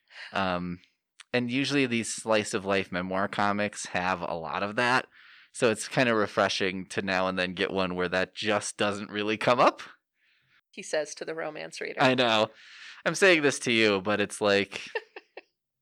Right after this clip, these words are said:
Speaker 2: <laughs>
Speaker 1: it's not that I'm opposed to romance. It's that I'm opposed to what feels like tacked on or kinda generic romance that
Speaker 2: Mm-hmm.
Speaker 1: pops up a lot in things like, uh,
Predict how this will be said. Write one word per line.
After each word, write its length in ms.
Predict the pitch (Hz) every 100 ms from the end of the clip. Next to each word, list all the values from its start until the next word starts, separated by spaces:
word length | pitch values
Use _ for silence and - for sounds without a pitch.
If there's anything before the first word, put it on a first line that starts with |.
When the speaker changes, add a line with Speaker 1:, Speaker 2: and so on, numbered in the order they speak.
| _ _
Speaker 2:
<laughs> 160 | _ -
Speaker 1:
it's 160 | 175
not 220 | 269 320 269
that 100 | 196
I'm 140 | 143
opposed 420 | 120 - 127 117
to 80 | 131
romance. 720 | 98 95 90 80 87 - - - _ _ _ - _ -
It's 160 | 113
that 140 | - 113
I'm 140 | 110
opposed 640 | 107 - 117 113 107 - -
to 440 | 110 101 101 98
what 180 | 98 -
feels 260 | 107 98
like 180 | 98 92
tacked 400 | - 104 98 -
on 420 | 95 95 95 95 95
or 500 | 92 92 90 90 - _ _ _ _ _ _ _ -
kinda 260 | 117 98
generic 600 | 92 95 90 90 107 110 120
romance 600 | 120 127 131 135 - -
that 140 | 139 -
Speaker 2:
Mm-hmm. 80 |
Speaker 1:
pops 360 | - 135 131 -
up 180 | 131 -
a 40 |
lot 380 | 131 135 139 - _
in 120 | 127 127
things 320 | 131 131 -
like, 180 | 135 - _ _ _ _ _ _ -
uh, 280 | 117 113